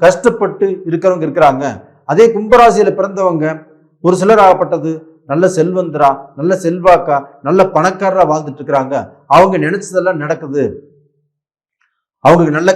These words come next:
கல்யாணம் ஆச்சு, நல்ல வேலை கிடைச்சிச்சு, குழந்தை பாக்கியம் கிடைச்சிச்சு, நல்லா சம்பாரிச்சாங்க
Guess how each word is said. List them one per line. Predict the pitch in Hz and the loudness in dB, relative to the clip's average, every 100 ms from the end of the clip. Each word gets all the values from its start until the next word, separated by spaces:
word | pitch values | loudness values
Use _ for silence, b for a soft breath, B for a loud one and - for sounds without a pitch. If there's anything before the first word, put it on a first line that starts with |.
| 170 | 0
கல்யாணம் | 170 185 175 165 | 0 -2 -2 -4
ஆச்சு, | 165 185 196 151 | -6 -10 -10 -6
நல்ல | 165 190 156 | -2 0 4
வேலை | 185 190 | 4 2
கிடைச்சிச்சு, | 175 - 143 185 196 190 | -2 -8 -16 -8 -8 -4
குழந்தை | 160 180 180 | -6 -4 0
பாக்கியம் | 180 165 165 | 0 0 -8
கிடைச்சிச்சு, | 151 135 175 196 190 - 143 | -10 -10 -8 -8 -8 -8 -4
நல்லா | 170 185 | 0 0
சம்பாரிச்சாங்க | 156 175 190 180 - 170 151 | -2 0 4 4 2 -4 -2